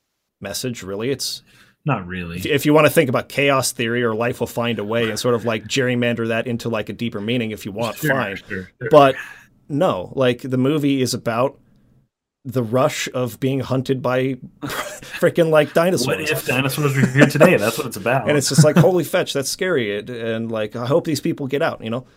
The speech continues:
Speaker 1: It, it, it's fun to kinda go through that adventure. Well, it's not always fun. It's frightening, but you know what I mean. Um, it's exciting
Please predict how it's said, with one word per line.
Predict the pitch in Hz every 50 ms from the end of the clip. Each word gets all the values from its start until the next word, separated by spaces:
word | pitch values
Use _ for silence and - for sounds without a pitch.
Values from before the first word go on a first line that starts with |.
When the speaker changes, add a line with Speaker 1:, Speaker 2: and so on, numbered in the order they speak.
| _ -
Speaker 1:
It, | - 143 135 139
it, | 156 143 127 127
it's | 151 147 - - - - -
fun | - - - 196 185 147 113 101 98 - -
to | - 127
kinda | - 131 127 123 120
go | 113 127 120
through | 117 - - 127 127 123
that | 113 110 110 110 - -
adventure. | 139 127 117 127 143 151 - - - 113 101 101 - - _ _ _ _ _ _
Well, | 117 110 107
it's | 101 -
not | 120 113
always | 104 95 92 -
fun. | - - 113 98 92 90 - _ -
It's | 110 101 - - - - _ -
frightening, | - 127 113 101 87 87 87 85
but | - 107 98 90 -
you | 156 151
know | 135
what | 113 98
I | 95
mean. | 104 90 82 131 - _ _ _ _ _ _ _ _ _
Um, | - 127 123 123 117 110 110 101 - _ _ _ _ _ _ _ _ _ -
it's | 127 117 - -
exciting | 101 - - - 147 135 123 - 87 -